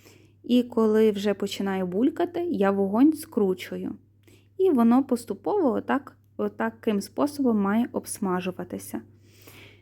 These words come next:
Тоді я перевертаю, коли вже отака рум'я-, рум'янець знизу появляється, перевертаю пироги. Це доволі такий трошки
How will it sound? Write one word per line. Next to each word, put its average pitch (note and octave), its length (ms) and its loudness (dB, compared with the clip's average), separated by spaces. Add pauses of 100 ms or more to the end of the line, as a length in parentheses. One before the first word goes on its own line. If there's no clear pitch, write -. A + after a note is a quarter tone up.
(340)
Тоді D4+ 560 4 (160)
я G#3+ 260 0
перевертаю, A3 1000 -2 (200)
коли G3 280 -2
вже G3 180 -2
отака F3+ 640 -4
рум'я-, F3+ 580 0
рум'янець F3+ 640 -2
знизу F#3 300 -2
появляється, D#4+ 680 0 (320)
перевертаю A3+ 560 -2
пироги. F#3 440 -6
Це C4 220 2
доволі G3+ 460 2
такий A3 600 -4 (520)
трошки F4 540 2